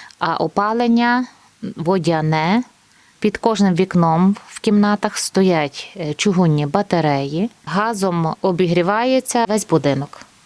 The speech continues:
Виходимо з хати. Це господарські будівлі, гараж, е, стайня, стодола.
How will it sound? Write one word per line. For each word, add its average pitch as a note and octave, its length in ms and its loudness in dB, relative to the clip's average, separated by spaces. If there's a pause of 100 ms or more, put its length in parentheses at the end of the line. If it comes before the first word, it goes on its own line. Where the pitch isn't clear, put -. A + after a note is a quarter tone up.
(160)
Виходимо G3+ 480 0
з - 60 -6
хати. B3+ 460 -2 (560)
Це G3+ 100 0
господарські F#3 560 0
будівлі, A3+ 400 2
гараж, G3+ 500 0 (720)
е, E3 240 -4
стайня, G#3+ 380 2
стодола. F#3 500 0